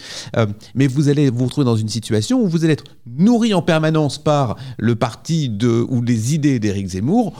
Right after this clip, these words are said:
ou par les idées de la France insoumise, et vous n'allez être, vous êtes incapable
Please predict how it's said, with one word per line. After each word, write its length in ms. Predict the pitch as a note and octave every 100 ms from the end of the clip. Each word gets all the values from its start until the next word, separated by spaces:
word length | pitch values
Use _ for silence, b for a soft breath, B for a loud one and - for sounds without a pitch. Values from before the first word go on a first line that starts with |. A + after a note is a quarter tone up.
| C#3
ou 140 | A3 A3
par 220 | F3+ C#3+
les 260 | C3+ B2+
idées 260 | C#3+ D3 C#3+
de 140 | A#2+
la 200 | C3+ A2+
France 220 | A#2 B2+ A2+
insoumise, 580 | G#2+ G2+ C3 B3 A3 C3 B B
et 80 | -
vous 160 | C3+ C3
n'allez 200 | A#2+ C3
être, 140 | C3 - -
vous 140 | C3+
êtes 180 | C3 - A3+
incapable 720 | C4 B3+ E3+ - G#3+ G3+